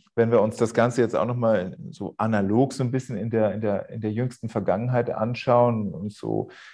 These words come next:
Themen wie diesen Hafnium-Exploit, wo die Exchange, äh, Microsoft Ex-, Exchange, äh, äh, Strukturen betroffen waren oder Webzugänge und so weiter, dann sind wir ja auch wirklich wieder in massenhaften Anwendungsszenarien und, ähm,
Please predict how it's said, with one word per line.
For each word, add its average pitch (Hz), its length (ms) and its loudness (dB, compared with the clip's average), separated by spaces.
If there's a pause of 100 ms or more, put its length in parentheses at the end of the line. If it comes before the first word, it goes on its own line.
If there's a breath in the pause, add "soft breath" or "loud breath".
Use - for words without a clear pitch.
(160 loud breath)
Themen 113 400 2
wie 110 120 0
diesen 107 380 -6 (100)
Hafnium-Exploit, 120 1400 2
wo - 80 -14
die - 280 -12
Exchange, 127 480 -2 (160)
äh, 107 260 2
Microsoft 117 540 -4
Ex-, - 320 -14
Exchange, 120 680 0
äh, 117 260 6 (720 loud breath)
äh, 117 100 6
Strukturen 139 800 8
betroffen 131 520 2
waren 127 440 4
oder 107 320 -6
Webzugänge 131 680 0
und 120 200 0
so 123 120 2
weiter, 123 340 4
dann 113 140 -2
sind 117 160 -6
wir 123 80 0
ja 104 140 2
auch 120 200 -4
wirklich 123 380 -2
wieder 127 240 2
in 110 100 -4
massenhaften 117 680 -2
Anwendungsszenarien 120 1300 0
und, 113 400 -2
ähm, 107 380 -2